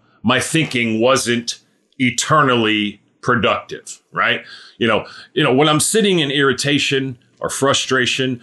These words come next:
or impatience, maybe y'all don't know this, but that's not productive thinking for us, <laughs> right? So when we actually consider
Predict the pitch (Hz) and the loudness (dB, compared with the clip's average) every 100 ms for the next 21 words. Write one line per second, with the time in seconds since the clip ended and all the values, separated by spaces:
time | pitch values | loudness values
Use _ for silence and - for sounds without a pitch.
0 | - - 113 127 120 127 123 - 131 120 | -8 -2 0 2 0 0 0 0 -2 -2
1 | - - _ _ _ _ _ _ _ - | -6 -10 _ _ _ _ _ _ _ -2
2 | 135 160 147 131 127 120 120 127 98 90 | 2 4 4 4 4 2 2 2 2 -2
3 | - - _ _ 90 135 113 147 - 127 | -6 -10 _ _ 0 0 0 0 0 0
4 | 143 156 - - 127 110 123 127 - 120 | 0 0 -2 -4 -2 0 0 0 0 -2
5 | 110 - 120 107 95 85 - 92 78 - | -2 -2 -2 -2 -4 -6 -2 0 0 -2
6 | - - - - - 104 190 160 - 165 | -6 -6 -10 -12 -10 -4 0 0 2 2
7 | 180 156 151 156 - 175 139 - - _ | 0 -4 -6 -6 0 2 2 0 -14 _
8 | _ 151 175 175 190 233 240 240 - 180 | _ 2 4 4 4 0 0 0 0 0
9 | 156 - 185 151 92 90 | 0 0 0 2 2 0